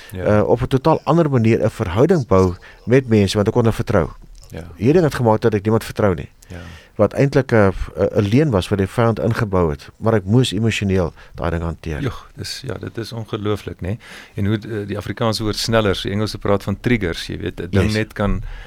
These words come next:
Speaker 1: affekteer. Jy weet, ou se sintuie tel iets op en dit lei tot 'n gedagte en dit lei tot 'n emosie en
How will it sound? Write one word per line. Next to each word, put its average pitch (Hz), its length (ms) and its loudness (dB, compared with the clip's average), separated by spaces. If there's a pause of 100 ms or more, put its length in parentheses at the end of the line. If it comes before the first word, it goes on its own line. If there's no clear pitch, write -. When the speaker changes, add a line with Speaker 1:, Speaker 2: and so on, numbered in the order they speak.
(260)
Speaker 1:
affekteer. 98 720 -4
Jy 82 100 -8
weet, 92 300 -8
ou 90 80 -6
se - 140 -10
sintuie 104 440 -2
tel 98 200 -4
iets 98 140 -6
op - 240 -8
en 87 60 -8
dit 87 120 -8
lei 92 160 0
tot - 200 -6
'n 98 60 -2
gedagte 95 520 -6
en 92 60 -6
dit 85 160 -6
lei 98 180 0
tot 107 220 -6
'n 104 40 -6
emosie 101 580 -2
en 82 160 -12